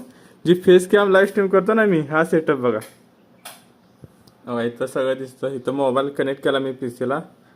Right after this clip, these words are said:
आणि ओबीएस स्टुडिओमध्ये आपल्याला सगळं दिसतं. आणि भावानो, आपल्या पीसीमध्ये काय काय म्हणजे घातलंय, म्हणजे मी थोडक्यात सांगतो, सोळा जी बी रॅम आहे आणि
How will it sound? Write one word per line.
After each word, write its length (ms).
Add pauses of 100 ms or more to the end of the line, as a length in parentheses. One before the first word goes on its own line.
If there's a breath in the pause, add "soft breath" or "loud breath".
(180 soft breath)
आणि 300
ओबीएस 380
स्टुडिओमध्ये 520
आपल्याला 340
सगळं 500
दिसतं. 340 (760 soft breath)
आणि 200
भावानो, 340
आपल्या 280
पीसीमध्ये 580
काय 240
काय 340 (100)
म्हणजे 220
घातलंय, 320
म्हणजे 180
मी 240
थोडक्यात 280
सांगतो, 340 (580 loud breath)
सोळा 200
जी 120
बी 120
रॅम 280
आहे 140 (600)
आणि 580